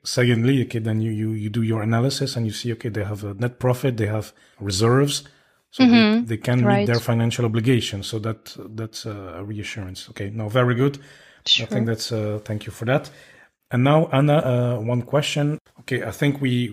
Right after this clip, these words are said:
Speaker 1: we, we went, we covered al-, already quite some ground. And
Speaker 2: Mm-hmm.
Speaker 1: now in terms of investing, uh, I, I was wondering one thing. So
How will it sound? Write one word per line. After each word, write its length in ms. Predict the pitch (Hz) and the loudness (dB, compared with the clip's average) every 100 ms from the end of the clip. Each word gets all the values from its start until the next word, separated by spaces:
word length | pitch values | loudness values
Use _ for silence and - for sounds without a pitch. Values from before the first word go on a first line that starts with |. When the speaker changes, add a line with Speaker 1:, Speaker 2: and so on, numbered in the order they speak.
| 110 | -8
Speaker 1:
we, 140 | 107 | -10
we 160 | 110 120 | -6 -2
went, 400 | 120 123 127 113 | 0 -2 -4 -12
we 80 | |
covered 300 | - 135 131 | 0 2 2
al-, 140 | 127 123 | 2 0
already 280 | 127 131 123 | 2 2 0
quite 300 | - 139 135 | 0 -2 0
some 220 | 120 113 | -2 -2
ground. 420 | 104 120 180 196 - _ _ _ _ | 0 2 2 0 -6 _ _ _ _
And 120 | - 117 | 4 6
Speaker 2:
Mm-hmm. 80 | |
Speaker 1:
now 160 | 117 160 | 6 4
in 160 | 131 123 | 2 2
terms 260 | 143 139 | 4 4
of 100 | 127 | 2
investing, 800 | 110 101 123 139 - 143 170 185 - | 0 0 0 0 -2 0 0 -2 -4
uh, 400 | 113 117 95 120 | -6 -4 -6 -6
I, 20 | |
I 40 | 113 | -4
was 180 | 120 117 | -4 0
wondering 580 | 131 131 131 123 110 - _ _ _ _ _ _ _ _ _ | 2 4 4 2 0 -6 _ _ _ _ _ _ _ _ _
one 340 | 120 110 120 120 | -12 -4 0 0
thing. 340 | 147 139 131 | 2 2 0
So 220 | - 120 | -2 -4